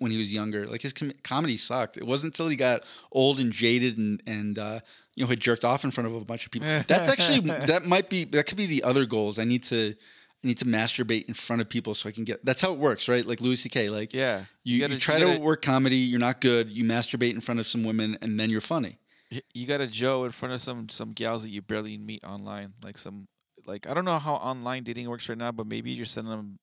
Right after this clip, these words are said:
Speaker 2: instead of, like, dick pics, like, Joe, Joe pics, like, you just rubbing one out and send them that and see, see what they, what they think.
Speaker 1: That,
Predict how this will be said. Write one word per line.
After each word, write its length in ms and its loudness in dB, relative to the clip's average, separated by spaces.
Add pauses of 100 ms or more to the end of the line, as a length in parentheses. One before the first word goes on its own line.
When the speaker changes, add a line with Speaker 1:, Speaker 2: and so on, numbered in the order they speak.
Speaker 2:
instead 260 -6
of, 120 -4
like, 180 -6
dick 200 -8
pics, 240 -6
like, 180 -10
Joe, 260 -4
Joe 160 -2
pics, 300 -10
like, 140 -16
you 80 -16
just 260 -10 (380)
rubbing 240 -4
one 160 -8
out 340 -10
and 100 -16
send 240 -10
them 140 -12
that 300 -8
and 80 -14
see, 280 -12 (540)
see 160 -16
what 180 -10
they, 280 -14 (540)
what 100 -20
they 80 -12
think. 340 -16 (840)
Speaker 1:
That, 320 2